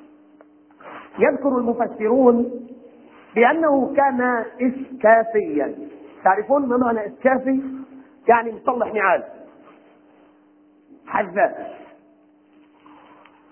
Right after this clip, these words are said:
وقيل كان حبالا يصنع الحبال.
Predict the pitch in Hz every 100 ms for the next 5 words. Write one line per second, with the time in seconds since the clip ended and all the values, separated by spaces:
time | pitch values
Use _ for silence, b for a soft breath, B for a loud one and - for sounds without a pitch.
0 | - - 220 330 381 285 320 311 285 -
1 | 269 - 277 226 170 127 - 214 233 226
2 | 220 202 175 120